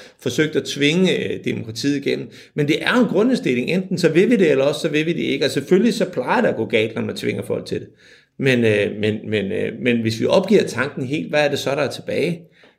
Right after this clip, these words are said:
Det er ligesom det, der er, er alternativet. Hvad er det så, vi, vi, vi, vi, vi vil have? Jeg har ikke nogen specielt gode modeller for, hvordan man kan organisere et samfund fornuftigt uden demokrati.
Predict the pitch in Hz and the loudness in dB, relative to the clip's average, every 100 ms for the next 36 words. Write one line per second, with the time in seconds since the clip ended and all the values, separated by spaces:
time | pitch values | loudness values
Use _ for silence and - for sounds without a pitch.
0 | _ 110 120 156 139 135 - 82 82 87 | _ -4 -2 2 2 2 0 -2 -4 -6
1 | - 85 85 113 135 - - 131 127 131 | -8 -8 -4 -4 -4 -4 2 4 4 2
2 | 131 127 104 90 95 92 92 90 90 110 | 0 -2 -4 -6 -4 -6 -4 -8 -8 -10
3 | 101 - 95 92 82 101 120 - - _ | -12 -8 -10 -8 -8 -8 -8 -12 -20 _
4 | 120 160 180 165 220 180 139 151 - 135 | 0 2 4 4 4 4 4 0 -4 -6
5 | - 180 180 - 143 147 160 127 127 127 | 2 2 2 0 2 4 2 0 2 2
6 | 127 - 135 127 117 120 135 123 113 185 | 0 -2 -2 -2 -4 -4 -8 -6 -6 -6
7 | 101 - 120 - 123 - - - - 127 | -6 -2 -2 -2 -8 -6 -8 -6 -4 -2
8 | 127 - - - _ _ - 175 214 156 | -2 -4 -10 -14 _ _ 2 4 4 2
9 | 104 - - - | -2 -8 -12 -12